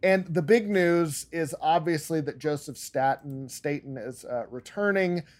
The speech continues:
He was a huge part of the early, uh, uh, uh, Halo games, helped, you know, with the writing, directed some cutscenes, basically guided a lot of the, the early, kind of the best Halos.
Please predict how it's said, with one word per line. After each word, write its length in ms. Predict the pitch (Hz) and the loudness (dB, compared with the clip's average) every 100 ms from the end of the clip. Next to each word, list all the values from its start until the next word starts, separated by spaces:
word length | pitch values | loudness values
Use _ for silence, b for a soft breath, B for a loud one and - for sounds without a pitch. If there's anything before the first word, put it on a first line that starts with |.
| b _ | b _
He 140 | - 214 | -2 4
was 180 | 180 | 4
a 60 | 156 | 2
huge 580 | - - 226 226 151 - | -4 4 6 6 2 -2
part 240 | 175 156 | 4 4
of 80 | 143 | 2
the 140 | 143 | -4
early, 480 | 160 156 151 147 143 | 0 0 2 0 -2
uh, 220 | - 123 110 _ - | -2 -2 -2 _ -10
uh, 40 | 123 | -8
uh, 120 | 110 - - - - - | -10 -14 -18 -18 -16 -6
Halo 280 | 165 160 147 | -2 2 2
games, 440 | 143 139 139 131 | 0 -4 -6 -8
helped, 380 | - 156 156 - - | 0 0 0 -18 -12
you 100 | 139 | -8
know, 200 | 123 104 b b b | -6 -8 b b b
with 140 | 139 | -4
the 80 | 135 | -2
writing, 540 | 127 156 156 156 156 139 | 2 6 6 4 0 0
directed 420 | 139 139 - - | 0 -2 -4 -12
some 160 | 123 | -12
cutscenes, 680 | - 180 - - 151 147 127 | -4 -4 -4 -6 -4 -4 -2
basically 400 | 160 170 190 143 | 0 0 0 -4
guided 580 | 135 143 123 135 131 123 | -2 -2 2 2 0 -4
a 100 | 113 | -4
lot 260 | 127 135 139 | 0 0 0
of 140 | 131 | -2
the, 260 | 123 123 - | -4 -4 -4
the 120 | 131 123 | -10 -6
early, 560 | 135 135 135 131 131 | -4 -2 -2 -2 -4
kind 160 | 135 143 | -4 -6
of 100 | 127 | -6
the 60 | |
best 360 | 113 123 123 - | -6 -4 -4 -8
Halos. 580 | 127 123 123 117 117 - | -8 -6 -4 -4 -4 -8